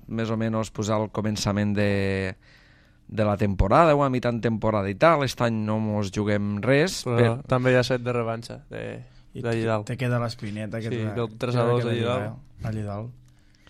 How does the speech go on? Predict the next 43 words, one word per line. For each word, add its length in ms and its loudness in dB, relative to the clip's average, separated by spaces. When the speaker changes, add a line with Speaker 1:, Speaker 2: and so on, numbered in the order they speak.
Speaker 3:
En 140 -2
la 80 -4
fa-, 400 -4
en 100 -4
Speaker 1:
Home, 140 2
Speaker 3:
la 80 2
Speaker 1:
clar, 260 4
quan, 140 0
Speaker 2:
no 20 0
Speaker 1:
si 140 4
Speaker 2:
tenen 80 -2
Speaker 1:
perdes, 500 6
si 160 -2
Speaker 2:
però 220 4
Speaker 1:
perdes 260 2
te 80 4
queda 240 4
l'espineta 560 4
de 80 4
voler 680 4
guanyar, 420 0
Speaker 2:
Clar, 160 -16
Speaker 1:
no? 140 -4
Speaker 2:
clar. 480 -8
Speaker 3:
I 80 -4
ojo 340 -2
que, 280 0
ojo, 720 -4
ojo 260 -8
si 140 -6
guanyen, 480 -6
que 400 -4
va 160 -2
fort 380 -6
per 100 -2
allò, 300 -6
eh? 80 -14
Speaker 1:
Home, 220 0
va 300 0
Speaker 3:
Oh. 20 -8
Speaker 1:
començar 420 2
molt 380 4
malament 540 0